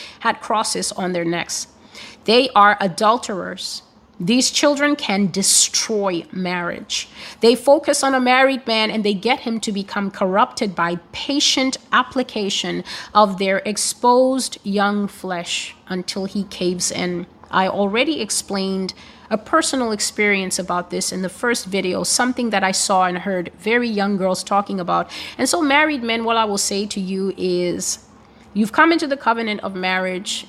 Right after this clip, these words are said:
and you're doing well and you and your wife are fine. If you're married in your house and you don't actually know that both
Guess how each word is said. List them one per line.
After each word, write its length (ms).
and 180
you're 100
doing 360
well 220
and 140
you 100
and 100
your 120
wife 320
are 100
fine. 460
If 200
you're 100
married 480
in 180
your 140
house 340
and 140
you 100
don't 460
actually 480
know 200
that 220
both 380